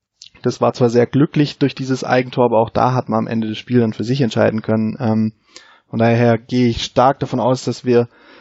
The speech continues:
ein paar Punkte noch holen werden und auch gegen Wolfsburg, Leipzig, ähm, und Gladbach ist ja, ist ja alles drin,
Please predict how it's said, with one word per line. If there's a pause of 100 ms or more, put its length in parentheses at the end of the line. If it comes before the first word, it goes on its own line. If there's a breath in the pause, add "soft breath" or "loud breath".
(1200 soft breath)
ein
paar
Punkte
noch
holen
werden
und
auch
gegen
Wolfsburg,
Leipzig,
ähm,
und
Gladbach
ist
ja, (480)
ist
ja
alles
drin,